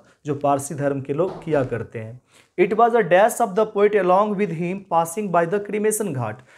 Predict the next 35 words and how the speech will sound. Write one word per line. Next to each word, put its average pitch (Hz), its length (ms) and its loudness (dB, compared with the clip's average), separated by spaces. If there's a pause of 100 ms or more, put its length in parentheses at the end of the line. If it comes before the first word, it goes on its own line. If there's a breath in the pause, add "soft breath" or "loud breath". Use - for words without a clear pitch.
(400 soft breath)
लेखक 202 340 2
के 247 120 0
साथ 233 320 -2
कौन 233 240 2
था? - 400 -12 (320 soft breath)
passing 175 380 2
by 190 140 2
the 180 120 -8
cremation 180 380 -6
घाट, 139 220 -4
वो 160 140 -2
जो 180 80 -4
शमशान 175 460 -4
घाट 156 200 0
से - 140 -4
होकर 170 300 -2
जब 151 160 -4
गुजर 143 260 2
रहे 143 180 -2
थे, 147 120 -6
पासिंग, 147 500 -4 (280)
पास 147 260 -6
कर 131 120 -6
रहे 131 140 -4
थे, 170 120 -4
उनके 180 300 -4
साथ 196 160 0
कौन 190 320 -2
था? 117 240 -10 (320 soft breath)
ऑप्शन 156 300 -2
ए, 208 80 2
फादर, 151 460 -2 (360)
पिताजी 147 380 -2
थे 127 120 -12
उनके। 117 440 -14